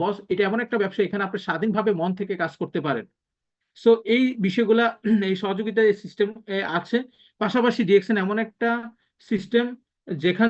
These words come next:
থেকে আপনি স্টেবল ইনকাম করতে পারেন। স্টেবল ইনকাম মানে কি, আমি আপনাদেরকে উদাহরণ দিয়ে বুঝাই। <clears throat> আমাদের প্রধানমন্ত্রী শেখ হাসিনা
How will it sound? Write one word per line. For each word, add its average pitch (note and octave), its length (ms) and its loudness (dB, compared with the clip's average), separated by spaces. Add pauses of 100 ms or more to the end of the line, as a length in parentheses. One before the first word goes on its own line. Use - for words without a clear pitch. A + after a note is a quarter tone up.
থেকে A3+ 160 2 (120)
আপনি G3+ 220 -2 (840)
স্টেবল A#3 400 2
ইনকাম G3+ 280 -4
করতে F#3 240 -6
পারেন। D3+ 140 -4 (100)
স্টেবল A3+ 320 2
ইনকাম A#3 260 0
মানে G3+ 120 0 (100)
কি, G#3+ 140 0
আমি F#3+ 160 -4
আপনাদেরকে G#3 400 -4
উদাহরণ G3 280 0
দিয়ে G3+ 180 2
বুঝাই। D#3+ 240 -4 (1400)
<clears throat> G#3 300 2 (100)
আমাদের A3+ 260 2 (100)
প্রধানমন্ত্রী A3+ 540 0
শেখ F#3+ 180 -4
হাসিনা E3+ 320 -4